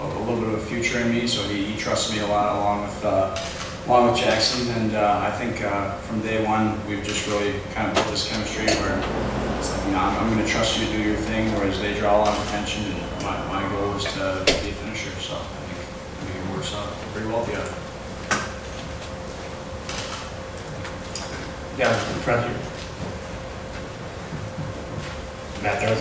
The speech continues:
Speaker 3: a moment at the end of the game there where you kind of crashed over and, and, I don't know, soaking in, or what, what was go,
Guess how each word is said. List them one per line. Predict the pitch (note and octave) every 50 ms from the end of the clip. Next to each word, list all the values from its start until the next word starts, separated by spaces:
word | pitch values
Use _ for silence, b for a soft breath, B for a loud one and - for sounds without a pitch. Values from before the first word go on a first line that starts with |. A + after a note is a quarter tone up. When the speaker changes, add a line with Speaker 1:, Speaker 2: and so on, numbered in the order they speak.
| G#2
Speaker 3:
a | G#2 G#2
moment | G#2 G#2 G2+ G2+ G2+ G2 - - - -
at | -
the | - G2 G2+
end | F#2+ F#2+
of | - -
the | G2+
game | G2 F#2 -
there | - - - F#2
where | -
you | - -
kind | - G#2+ -
of | - - - - - - - - - - - - - -
crashed | - - C4 C4 - - -
over | G#3 G3 G3 F#3+ F#3+ F#3 F3+ F3+ F3+
and, | F3 -
and, | - - - - - - F2 - - - - - - -
I | - -
don't | - F#2
know, | - D#2+ - -
soaking | - - - - -
in, | F2 F2 F2 F#2 F2+
or | F#2 G2+
what, | G#2+ - -
what | A#2 A2+ A#2
was | A2+ - - - - -
go, | - - -